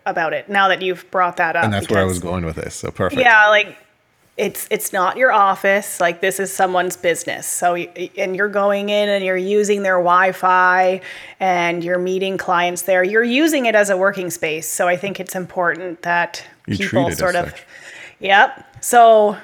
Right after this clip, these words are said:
Speaker 1: the first thing is, and this goes for anyone working in a coffee shop ever, you don't sit there, you, you don't get a coffee and then sit there for three hours.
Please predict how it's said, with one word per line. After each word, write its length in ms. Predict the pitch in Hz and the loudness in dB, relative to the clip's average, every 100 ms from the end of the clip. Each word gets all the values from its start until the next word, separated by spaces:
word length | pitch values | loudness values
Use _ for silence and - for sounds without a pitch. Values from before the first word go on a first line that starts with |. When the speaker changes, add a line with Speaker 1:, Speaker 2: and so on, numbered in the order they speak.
| - _ _ _ _ _ _ _ _ - | -18 _ _ _ _ _ _ _ _ -4
Speaker 1:
the 160 | 208 | -4
first 520 | - - 233 262 262 | -4 0 4 4 2
thing 260 | - 277 277 | 2 2 4
is, 720 | 233 226 226 226 226 - - _ - - | 2 2 2 0 -2 -4 -10 _ -10 -4
and 120 | 208 | -2
this 100 | 214 | 0
goes 180 | - 254 | 2 2
for 160 | - 214 | 0 -2
anyone 340 | 208 220 220 | 0 0 0
working 260 | 214 214 220 | -2 -2 -4
in 60 | |
a 40 | 208 | -4
coffee 320 | 190 185 180 | -2 -2 -2
shop 300 | - 185 165 | -2 -2 -2
ever, 300 | 170 170 220 | -2 0 0
you 160 | 220 196 | 0 0
don't 260 | 190 185 | 0 0
sit 300 | - 202 202 | -4 -4 0
there, 160 | 208 190 | 2 2
you, 180 | 180 202 - | 0 -4 -16
you 220 | 208 185 202 | -16 -8 -2
don't 200 | 208 196 | 0 0
get 120 | 190 | 0
a 40 | |
coffee 560 | 185 190 185 180 185 180 | 0 2 2 2 0 0
and 100 | 170 | 0
then 140 | 160 | -2
sit 220 | 165 175 175 | -2 -2 0
there 140 | 190 | -2
for 120 | 208 | -2
three 200 | 202 202 | -4 -2
hours. 440 | 196 202 220 226 | 0 2 0 -2